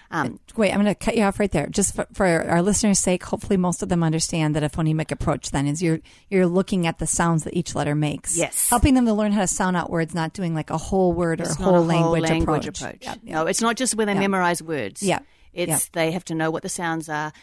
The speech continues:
Speaker 1: They have to
Speaker 2: Yep.
Speaker 1: know how the sounds change if they're in different, um, you know, they're putting
Speaker 2: Mm-hmm.
Speaker 1: different words differently, um, short vowels, long vowels,
Speaker 2: Yep.
Speaker 1: all that sort of thing.
Speaker 2: Mm-hmm.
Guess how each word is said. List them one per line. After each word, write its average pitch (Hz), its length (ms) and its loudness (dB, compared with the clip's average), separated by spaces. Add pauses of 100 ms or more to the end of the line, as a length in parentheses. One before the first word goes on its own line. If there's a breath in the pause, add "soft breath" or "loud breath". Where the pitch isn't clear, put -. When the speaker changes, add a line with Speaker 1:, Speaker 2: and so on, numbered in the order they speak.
(120 loud breath)
Speaker 1:
They 170 80 -8
have 165 80 -6
to 175 60 -4
Speaker 2:
Yep. 165 140 2
Speaker 1:
know 165 80 2
how 180 180 0
the 185 80 -2
sounds 170 480 -2
change 226 500 0 (160)
if - 160 -14
they're 170 120 -4
in 165 120 -2
different, 160 480 -4 (240)
um, 143 320 -14 (200)
you 156 140 -10
know, 139 80 -14
they're 190 180 2
putting 185 220 2
Speaker 2:
Mm-hmm. 151 80 -2
Speaker 1:
different 170 300 -6
words 151 220 -6
differently, 151 600 -6 (380 loud breath)
um, 139 300 -4 (220)
short 196 340 0
vowels, 165 400 0
long 147 200 -4
vowels, 143 340 -6 (180)
Speaker 2:
Yep. 165 160 -4
Speaker 1:
all 156 60 -6
that - 160 -8
sort 143 140 -14
of - 60 -12
thing. - 240 -18 (120)
Speaker 2:
Mm-hmm. 202 280 2